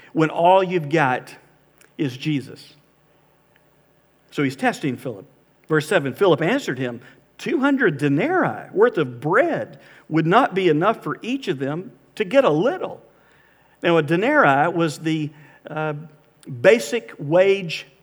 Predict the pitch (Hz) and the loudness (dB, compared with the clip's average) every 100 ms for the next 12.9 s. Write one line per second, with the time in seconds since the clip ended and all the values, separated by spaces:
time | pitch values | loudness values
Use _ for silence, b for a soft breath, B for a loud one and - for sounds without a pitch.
0 | _ _ _ 180 151 135 170 170 143 143 | _ _ _ 0 0 2 2 2 0 0
1 | 147 - - - _ _ _ _ _ 151 | 0 -2 -10 -20 _ _ _ _ _ -4
2 | 139 - 160 160 147 131 127 117 104 156 | -2 2 2 4 2 0 -2 -10 -6 -4
3 | 143 208 240 190 208 151 - 180 220 233 | -2 -2 -2 0 -2 -4 0 0 0 0
4 | 156 135 - 139 139 b b b 151 147 | -2 -4 -6 -12 -12 b b b -2 4
5 | 185 165 165 151 165 - 175 233 175 135 | 4 6 6 8 6 6 6 6 4 2
6 | 139 139 b b - 156 139 160 156 156 | -2 -8 b b -2 -2 2 2 2 2
7 | 156 143 123 123 - 175 156 220 226 208 | 2 2 2 -2 0 0 2 2 2 -2
8 | 185 156 147 B B - 208 190 175 160 | 0 0 -2 B B 0 2 2 0 -4
9 | - 170 156 151 135 B B B B B | -2 0 2 0 -4 B B B B B
10 | _ _ _ - 302 277 269 269 247 247 | _ _ _ 2 2 4 2 4 4 8
11 | 226 220 226 220 196 175 202 220 214 - | 8 8 6 6 2 0 2 4 4 0
12 | - - - 214 254 262 190 135 - | -10 -12 -10 -4 2 4 4 2 -6